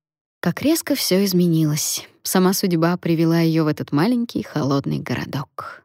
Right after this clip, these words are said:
К нему, к Алену. Прямо в его объятия.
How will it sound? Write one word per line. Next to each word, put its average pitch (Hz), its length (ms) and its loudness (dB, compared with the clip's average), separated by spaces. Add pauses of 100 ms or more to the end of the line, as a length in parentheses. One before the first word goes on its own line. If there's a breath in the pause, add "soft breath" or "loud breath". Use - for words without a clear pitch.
(260)
К - 80 -10
нему, 170 400 2 (540)
к - 80 -4
Алену. 151 420 -2 (800)
Прямо 254 460 2
в 233 40 -4
его 151 340 0
объятия. 156 680 -4